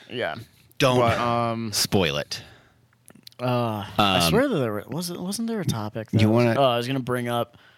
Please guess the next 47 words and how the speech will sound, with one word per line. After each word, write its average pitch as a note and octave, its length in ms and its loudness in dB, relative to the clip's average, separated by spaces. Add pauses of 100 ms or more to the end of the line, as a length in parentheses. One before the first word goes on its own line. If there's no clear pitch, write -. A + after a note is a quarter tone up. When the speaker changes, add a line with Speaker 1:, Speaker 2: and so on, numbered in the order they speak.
(160)
Speaker 2:
Oh. F#2+ 320 4 (180)
Speaker 1:
What? - 280 -6 (600)
Speaker 2:
Oh. F#2 340 2 (500)
Speaker 1:
Uh, C3 40 -6
I A#2 160 2
was, A#2+ 260 -6
I B2 100 0
was C#3+ 100 0
just C3 100 -4
gonna B2+ 120 -4
bring A#2+ 220 -2
up, A2 220 -4 (420)
yeah, G#2 280 -2
so B2 480 0
I C3+ 160 2
mentioned, B2+ 500 -4
this D3+ 140 -4
was A2+ 140 -6
off A2+ 260 -2
the F#2+ 80 -8
podcast. E2+ 600 -8
I A#2+ 60 -4
don't D3+ 140 0
know. A2+ 300 -2
Speaker 2:
Oh. - 20 -20 (400)
Speaker 1:
I D3+ 80 -4
don't A#3 180 -4
think A2+ 180 -6
I F#2 120 -2
discussed - 400 -8
it - 100 -14
on - 80 -14
the - 80 -18
podcast, - 520 -14 (420)
but G#2 280 -2
I B2+ 140 4
had B2+ 140 0
told A#2 280 -2
you G#2+ 460 -6 (340)
that A#2 140 0
essentially A#2+ 460 -2
my G2+ 180 -6
landlord G2 760 -6 (320)
Speaker 2:
Oh, D3 280 6
yeah, A#2+ 440 4
Speaker 1:
Uh, E2+ 60 -10
Speaker 2:
yeah. G2 320 2